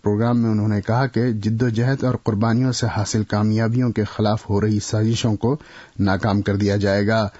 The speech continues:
وزیر شرما نے کہا کہ تینوں سطح کی حکومتوں کے درمیان یکجہتی اور عملی شراکت ہونے کی صورت میں ہی ملک کی ترقی ممکن ہو سکتی ہے۔ آئین میں تینوں سطح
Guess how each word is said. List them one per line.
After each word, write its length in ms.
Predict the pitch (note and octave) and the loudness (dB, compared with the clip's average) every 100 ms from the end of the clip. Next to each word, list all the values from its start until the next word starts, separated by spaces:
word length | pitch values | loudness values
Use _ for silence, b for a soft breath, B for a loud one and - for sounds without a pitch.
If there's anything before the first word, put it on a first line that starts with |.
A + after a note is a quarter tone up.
| B B F#2 | B B -2
وزیر 220 | G2 A2 | 0 0
شرما 340 | - G2 G#2 | 0 0 2
نے 120 | G2+ | 0
کہا 240 | F#2+ G2+ B2 | 0 0 -2
کہ 180 | - C3 | -2 -4
تینوں 320 | - A2+ A2+ | 0 0 0
سطح 340 | - G2+ G#2 - | -2 -4 -4 -2
کی 120 | G#2 | -2
حکومتوں 460 | G2 - A#2 B2+ A#2+ | -2 -2 0 0 -2
کے 100 | A2 | -2
درمیان 560 | G2 G2+ G2+ A2+ C3 | 0 0 2 2 0
یکجہتی 640 | A2 G2+ G2+ G#2+ - B2+ C#3+ | 0 0 -2 -4 -2 -2 0
اور 180 | G2 | 0
عملی 260 | E2 A2 A#2+ | 0 0 0
شراکت 500 | - G#2 F#2+ G#2 - | 0 -2 -2 -4 -4
ہونے 200 | G2+ G#2+ | -2 0
کی 120 | G2+ | -2
صورت 380 | G2 - A#2+ A#2+ | -4 0 0 0
میں 120 | G#2 | 0
ہی 220 | G2 A#2 D#3+ B B B A2+ | 0 0 -2 B B B -2
ملک 340 | A#2+ C#3 - | 0 0 -2
کی 100 | C3+ | -4
ترقی 440 | - G2 - C#3 | -2 -2 -2 -2
ممکن 400 | D#3+ G2+ G2 A#2 | 2 0 0 0
ہو 100 | G#2+ | 0
سکتی 400 | G#2 G#2 - A#2 | 0 -2 -2 0
ہے۔ 220 | B2 A2 G#2 B B B | 2 0 -2 B B B
آئین 360 | - A2+ D3 D3 | -2 2 2 2
میں 160 | C#3 | 0
تینوں 320 | C#3 C3 A#2+ B2+ | 0 0 0 0
سطح 300 | A2+ A#2+ | -2 -2